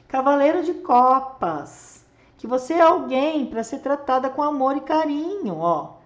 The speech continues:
Copas, gente. Essa pessoa tem empatia por você. Essa pessoa,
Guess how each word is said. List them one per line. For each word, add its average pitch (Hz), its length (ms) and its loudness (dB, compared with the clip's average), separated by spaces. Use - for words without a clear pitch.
Copas, 277 600 0
gente. 160 500 -14
Essa 202 200 -10
pessoa 285 420 -2
tem 302 240 -6
empatia 302 800 0
por 214 160 -4
você. 180 300 -8
Essa 196 160 -8
pessoa, 262 540 0